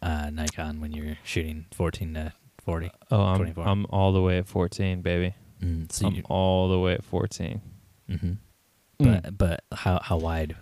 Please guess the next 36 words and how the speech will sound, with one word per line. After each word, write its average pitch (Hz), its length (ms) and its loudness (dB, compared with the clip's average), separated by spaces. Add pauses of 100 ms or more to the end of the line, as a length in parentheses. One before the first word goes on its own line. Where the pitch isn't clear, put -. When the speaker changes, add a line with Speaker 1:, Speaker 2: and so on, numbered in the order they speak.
Speaker 1:
like, 80 440 -4
open 82 320 0
was 78 140 -6
your 80 80 -6
shutter? 82 380 -2
Was 87 160 0
it 78 120 -4
all 82 140 0
the 95 80 2
way 117 160 4
open? 147 320 0 (580)
Speaker 2:
All 98 220 4
the 98 80 6
Speaker 1:
Or 98 60 8
Speaker 2:
way, 98 300 6
yeah. 95 200 2
Speaker 1:
aperture, 82 420 0
I 82 60 -6
mean. 85 220 -8
Sorry, 85 500 -2
my 92 140 2
Speaker 2:
Yeah, 85 80 2
Speaker 1:
bad. 80 160 -4 (100)
Speaker 2:
all, 101 280 2 (280)
all 98 180 4
the 98 80 4
way. 95 300 0
Speaker 1:
So - 140 0
you'd 95 180 4
say 95 120 0
you 85 140 0
were 82 60 -2
gaping 82 380 -2
with 90 100 0
that 95 180 0
lens? 101 380 0